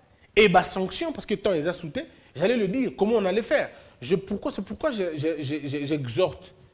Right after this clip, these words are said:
j'exhorte l'ancien, euh, je, j'exhorte l'actuel gouverneur, l'actuel vice-gouverneur,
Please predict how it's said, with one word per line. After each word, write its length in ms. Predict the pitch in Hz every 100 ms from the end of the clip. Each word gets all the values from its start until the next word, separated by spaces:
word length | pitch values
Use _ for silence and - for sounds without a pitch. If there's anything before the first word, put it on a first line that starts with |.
| _ -
j'exhorte 680 | 131 226 165 151 110 - - - _ _ _ _ _ _ _ _ _ -
l'ancien, 540 | 127 147 147 - 196 190 -
euh, 60 | 139
je, 140 | 147
j'exhorte 480 | 139 156 165 240 -
l'actuel 480 | 143 135 - - 185
gouverneur, 480 | 127 120 110 117 110
l'actuel 320 | 135 - 190
vice-gouverneur, 720 | 131 165 165 120 107 101 104